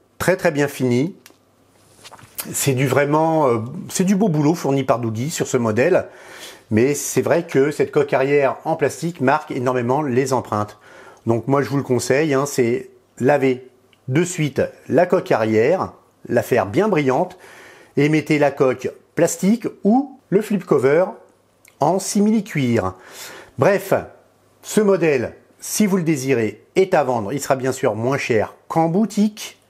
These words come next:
Voilà, il est envoyé de France aux personnes résidentes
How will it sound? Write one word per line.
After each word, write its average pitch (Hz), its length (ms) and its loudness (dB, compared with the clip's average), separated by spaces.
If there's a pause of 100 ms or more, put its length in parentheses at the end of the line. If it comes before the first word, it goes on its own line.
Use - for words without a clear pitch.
(180)
Voilà, 143 600 2
il 127 100 -2
est 123 60 4
envoyé 120 320 0
de 147 160 0
France - 580 -4 (160)
aux 196 180 4
personnes 147 600 2
résidentes 131 680 0